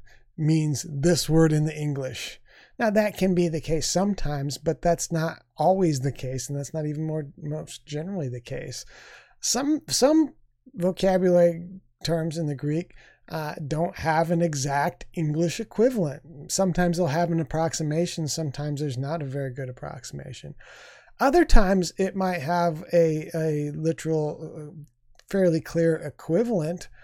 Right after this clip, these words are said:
but, um, a, and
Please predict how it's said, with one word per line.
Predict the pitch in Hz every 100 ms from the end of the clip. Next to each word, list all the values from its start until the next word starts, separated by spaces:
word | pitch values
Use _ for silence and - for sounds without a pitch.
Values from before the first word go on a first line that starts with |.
| - - _ -
but, | 160 151 196 202 - _ -
um, | 190 180 175 175 - _
a, | 190 185 -
and | 196